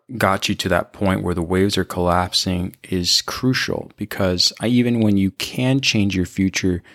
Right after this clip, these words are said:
you should understand the cause first, or, and, and, and basically, like,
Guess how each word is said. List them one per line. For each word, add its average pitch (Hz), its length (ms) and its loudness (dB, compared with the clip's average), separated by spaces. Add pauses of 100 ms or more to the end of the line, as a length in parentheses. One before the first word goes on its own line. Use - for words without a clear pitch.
(120)
you 104 100 -2
should 104 180 2
understand 92 720 0 (640)
the 92 120 -4
cause 90 720 0 (240)
first, - 760 -2
or, 101 280 -4 (200)
and, 98 280 -2
and, 101 260 -2
and 92 400 -2 (260)
basically, 95 460 0
like, 92 220 -4